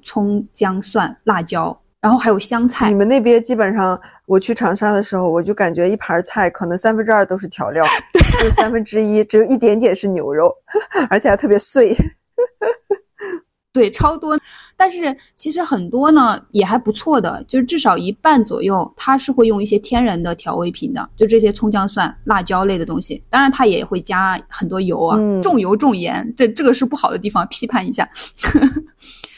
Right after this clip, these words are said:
Speaker 1: 嗯。
Speaker 2: 嗯，是的，就我老家是陕西嘛，然后我们那边就是挺喜欢吃蒜的，就比如说，嗯，会有那种糖蒜嘛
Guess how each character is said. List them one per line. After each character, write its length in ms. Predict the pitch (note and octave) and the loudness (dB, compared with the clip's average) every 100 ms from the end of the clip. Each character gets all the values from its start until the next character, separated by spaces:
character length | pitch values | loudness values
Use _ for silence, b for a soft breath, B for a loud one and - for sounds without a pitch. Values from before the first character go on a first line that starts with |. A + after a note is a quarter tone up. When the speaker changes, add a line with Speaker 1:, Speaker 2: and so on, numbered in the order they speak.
| E4 D#4+ | -12 -4
Speaker 1:
嗯。 320 | A#3 G#3+ F#3+ F3+ | 0 0 -2 -4
Speaker 2:
嗯， 100 | - B B B | -10 B B B
是 140 | - A#3 | -2 2
的， 160 | G#3+ B3+ - | 0 -2 0
就 140 | D4 | 4
我 160 | C4+ B3 | 6 6
老 180 | B3+ G3+ | 4 2
家 200 | G#3 G#3+ | 0 -2
是 140 | - | -4
陕 300 | - F#3+ F3 | -6 -4 -2
西 180 | - G3 | -2 -2
嘛， 200 | G3+ E3+ | -2 -2
然 140 | F3 | -4
后 160 | F3 - | -2 2
我 120 | A3 | 2
们 120 | F#3 G#3+ | 2 0
那 100 | A3+ | 2
边 160 | A3 | 2
就 140 | G#3+ A3 | 2 -2
是 100 | G3 | -4
挺 200 | G3 A3 | -4 -4
喜 100 | F3+ | -4
欢 140 | F#3+ | -6
吃 140 | - G#3 | -4 -2
蒜 380 | - C#4 G3+ - | 0 0 -2 -6
的， 180 | - - b b b | -14 -16 b b b
就 120 | A3+ | -2
比 100 | G#3+ | 0
如 120 | G3+ G#3 | 0 2
说， 280 | A#3 A3 G#3+ B B _ | 2 2 2 B B _
嗯， 400 | G3+ G3+ G3 G3 | -4 -2 0 -2
会 160 | F#3 C4 | 0 2
有 120 | G3+ | 2
那 140 | G3+ G#3+ | 2 -2
种 240 | F#3+ F#3 | -4 -6
糖 280 | - F3+ G#3 | -8 -8 -4
蒜 260 | - G3 | 0 0
嘛 200 | F#3+ G#2 | -2 -8